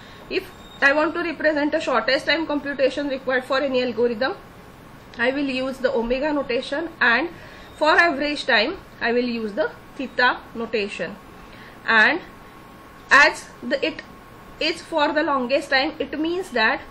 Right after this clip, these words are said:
it gives the worst case complexity of an algorithm. The omega notation gives the best case complexity of an algorithm, and for average case complexity it gives,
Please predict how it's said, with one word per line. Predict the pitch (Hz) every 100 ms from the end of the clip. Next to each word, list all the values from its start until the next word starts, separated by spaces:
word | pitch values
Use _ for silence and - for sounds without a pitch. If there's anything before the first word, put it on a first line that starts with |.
| -
it | 269 277 240
gives | 294 294
the | 269
worst | 294 247 285 -
case | - 359
complexity | - 285 262 262 277 285 254 285
of | 247 247
an | 254
algorithm. | 214 208 202 190 202 320 - - - - - -
The | 254 277 285
omega | - 254 277 330
notation | 349 320 311 311 302 311
gives | 277 285 311 302
the | 233
best | 254 240 262 -
case | 311 330
complexity | 349 294 294 285 269 277 285
of | 233 254
an | 254
algorithm, | 220 214 208 185 214 381 - - -
and | - 233 254
for | 311 302
average | 262 226 254 262
case | - 233
complexity | 233 226 220 220 208 233 302 453 -
it | 240 220
gives, | 247 247 294